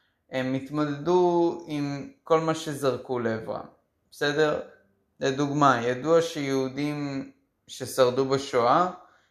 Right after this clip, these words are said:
הם דווקא אלו שנתנו אוכל לאחרים רעבים יותר ושמרו על השפיות. אז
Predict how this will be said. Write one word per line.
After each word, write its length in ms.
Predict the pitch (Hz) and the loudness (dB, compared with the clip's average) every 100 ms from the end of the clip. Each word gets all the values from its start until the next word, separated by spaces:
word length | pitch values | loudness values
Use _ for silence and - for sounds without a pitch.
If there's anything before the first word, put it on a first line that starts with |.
| _ - | _ -10
הם 140 | 131 | -2
דווקא 340 | 151 - - | 2 2 2
אלו 260 | 156 147 151 | 2 2 -2
שנתנו 540 | 147 135 123 123 139 | -4 -4 -4 -4 -6
אוכל 340 | - 131 - 135 | -2 -2 -2 -2
לאחרים 720 | 117 113 - 123 123 127 123 | 0 -2 -4 -8 -6 -4 0
רעבים 460 | 120 117 113 151 | 0 0 2 2
יותר 540 | 165 170 170 170 160 120 | 2 0 6 6 6 2
ושמרו 800 | 120 117 120 117 117 131 127 131 | 2 4 4 2 -2 -4 0 4
על 100 | 127 | 4
השפיות. 480 | 123 - - 117 107 - _ _ _ 160 185 127 92 127 170 190 135 | 2 -6 -10 -8 -8 -12 _ _ _ -18 -18 -18 -20 -18 -16 -14 2
אז 500 | 143 143 139 135 - | 4 4 0 -10 -14